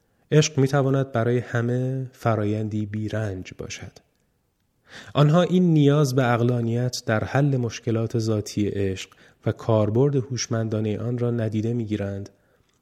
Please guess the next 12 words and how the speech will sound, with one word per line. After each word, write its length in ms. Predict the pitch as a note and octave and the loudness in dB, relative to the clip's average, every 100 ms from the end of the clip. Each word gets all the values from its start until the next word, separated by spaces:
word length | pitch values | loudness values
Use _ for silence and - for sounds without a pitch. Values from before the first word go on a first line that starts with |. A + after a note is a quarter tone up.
| _ - | _ 2
و 80 | A2+ | 2
تراژدی 600 | - B2 A2+ A#2+ D3+ D#3 | 4 2 4 4 4 2
مادام 360 | B2+ A2+ G#2+ | 2 0 -2
واری 380 | G#2+ G2+ F#2+ B2+ | 0 0 0 -2
را 360 | A#2+ A#2 A#2 A#2 _ _ _ _ | 0 0 -2 -6 _ _ _ _
به 100 | A2+ | -4
توهمی 760 | - G2+ G2+ G2 - C#3 C3 A#2 | 0 0 0 -2 -4 -4 -2 -2
از 220 | A2 - | -6 -6
فرضیه‌های 840 | G2+ F#2 F2+ F#2 F#2 F2 B2+ A#2+ | -4 -2 -2 -2 -2 -2 -2 -2
بدیهی 840 | A2+ G#2 F#2+ F#2 - C#3 C3 A#2+ A#2 _ _ _ _ _ - | -2 -4 -4 -4 -4 -2 -2 -2 -8 _ _ _ _ _ -4
دکتر 460 | G2+ - - G2 | -4 -4 -6 -6
نیرلی 920 | F2+ F#2 F#2+ F2+ F2 F2 F2+ F#2 F#2+ | -4 -4 -2 -2 -4 -6 -6 -6 -10